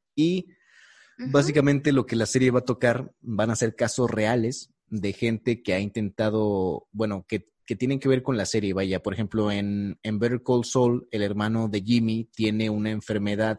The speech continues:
Speaker 1: que es como de que no puede acercarse a aparatos electrónicos, o sea, que no puede tener electricidad en su casa porque se pone mal, se pone, le, le da,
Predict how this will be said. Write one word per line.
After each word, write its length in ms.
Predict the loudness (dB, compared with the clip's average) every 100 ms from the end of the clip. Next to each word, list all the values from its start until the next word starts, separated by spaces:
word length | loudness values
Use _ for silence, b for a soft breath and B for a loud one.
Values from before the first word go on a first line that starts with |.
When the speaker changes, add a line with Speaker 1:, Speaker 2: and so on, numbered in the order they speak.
| -6
Speaker 1:
que 200 | -4 -2
es 180 | -4 -6
como 260 | -4 -2
de 140 | -4 -6
que 120 | -6
no 200 | -6 -4
puede 240 | -2 0 0
acercarse 520 | -2 -4 -4 -4 -4
a 20 |
aparatos 380 | -4 -6 -6 -8
electrónicos, 560 | -8 -4 -4 -4 -8
o 20 | -12
sea, 80 |
que 100 | -10 -8
no 120 | -4
puede 200 | -2 -2
tener 260 | -2 -4
electricidad 540 | -2 -4 -6 -6 -2 -2
en 80 | -4
su 100 | -4
casa 240 | -2 -2
porque 320 | -4 -4 -6
se 140 | -12 -10
pone 240 | -6 -4
mal, 260 | -2 -4 -6
se 140 | -12
pone, 560 | -10 -8 -6 -6 -8 -12
le, 220 | -6 -6 -4
le 200 | -4 -2
da, 600 | 0 -2 -2 -4 -6